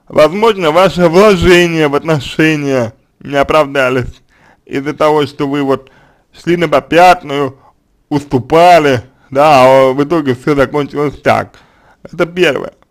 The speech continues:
Второе. Если мужчина вас не слушает и не желает делать то, что, делать,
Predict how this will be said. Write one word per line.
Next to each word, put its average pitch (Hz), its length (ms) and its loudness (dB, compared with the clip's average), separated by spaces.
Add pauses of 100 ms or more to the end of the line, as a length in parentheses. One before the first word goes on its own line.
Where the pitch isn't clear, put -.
(460)
Второе. 196 600 2 (1400)
Если 196 400 0
мужчина 185 560 -2
вас 170 220 2
не 156 160 -8
слушает 160 580 -2
и 156 60 -4
не 156 140 -4
желает 170 440 0
делать 160 380 2
то, 170 160 0
что, - 160 -18
делать, 165 540 0